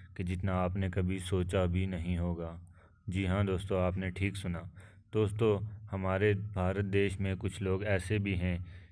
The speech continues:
कि जिनको टू is equal to टू का भी पता नहीं है कि इसका आंसर क्या आता है, और उनके भी YouTube चैनल पे मिलियंस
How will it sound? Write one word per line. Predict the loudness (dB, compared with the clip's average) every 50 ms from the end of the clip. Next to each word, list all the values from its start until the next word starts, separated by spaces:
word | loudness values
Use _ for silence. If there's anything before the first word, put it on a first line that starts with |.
| -20 -6 -4
कि | -4 -2
जिनको | 0 0 0 2 2 2 2 2 2 2 0 -4 -8 -12 -14 -16 -2 2
टू | 4 4 4 4 2
is | 2 0 2 2 2 2
equal | 2 2 2 2 2 2 2 0
to | 0 0 0 0 -4 -8 -12 -14 -14 -18 -6 0
टू | 2 4 4 2
का | 4 4 4 4
भी | 4 4 2 2
पता | 2 0 2 2 2 2 2
नहीं | 0 0 0 0 0
है | 0 0 -2 -4 -8 -12 -18 -20 -14 -8
कि | -4 -4
इसका | -4 -4 -4 -2 -2 0
आंसर | 0 0 0 0 0 0 -2 -2 -2 -6 -6 0
क्या | 2 2 4
आता | 4 2 0 0 0 -2 -2 -2 -4
है, | -8 -10 -12 -16 -18 -20 -20 -10 -4
और | -4 -2 -2
उनके | -2 0 0 0 2 2 2 2 4
भी | 4 2 0 0 -2 -6 -8 -10 -12 -8 -2 0
YouTube | 0 0 2 2 0 0 0 0 0
चैनल | 0 2 2 2 0
पे | 0 0 0 0 2
मिलियंस | 2 2 2 2 2 2 0 0 0 0 -2